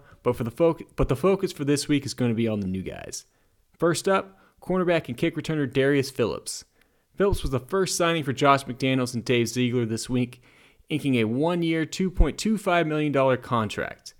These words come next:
In college at Western Michigan, Phillips was a two-time mac Special Teams Player of the Year and had six return touchdowns in addition to twelve interceptions as a corner. He was a fifth-round pick of the Cincinnati Bengals back in two thousand eighteen and participated in forty-seven games and started ten of them,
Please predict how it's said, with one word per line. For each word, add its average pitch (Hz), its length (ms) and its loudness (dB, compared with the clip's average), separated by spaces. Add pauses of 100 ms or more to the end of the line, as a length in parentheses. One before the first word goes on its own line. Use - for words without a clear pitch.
(520)
In 110 140 -6
college 156 400 2
at 104 80 0
Western 123 300 0
Michigan, 139 400 0
Phillips 123 340 2
was - 140 -10
a - 40 -4
two-time 185 600 0
mac 143 200 2
Special 123 320 -2
Teams 113 280 -2
Player 113 220 2
of 107 60 2
the 110 80 -2
Year 165 440 0 (320)
and 131 120 -2
had 113 160 2
six - 400 0
return 160 300 -4
touchdowns 147 540 -2
in 123 60 0
addition 135 340 -4
to 110 60 0
twelve 135 320 2
interceptions 117 640 -2
as 101 100 -2
a 95 60 -4
corner. - 440 -6 (400)
He 135 120 0
was 117 120 0
a 110 40 -4
fifth-round 160 560 0
pick 160 260 4
of 107 100 2
the 104 80 -6
Cincinnati 131 480 -2
Bengals 123 420 0
back 110 200 -2
in 107 60 -8
two 127 180 -2
thousand 113 380 0
eighteen 165 520 -4 (360)
and 123 100 -6
participated 147 640 2
in 113 80 -2
forty-seven 175 600 0
games 156 360 -2
and 117 140 -2
started 135 440 0
ten 160 240 2
of 113 100 0
them, 107 280 -4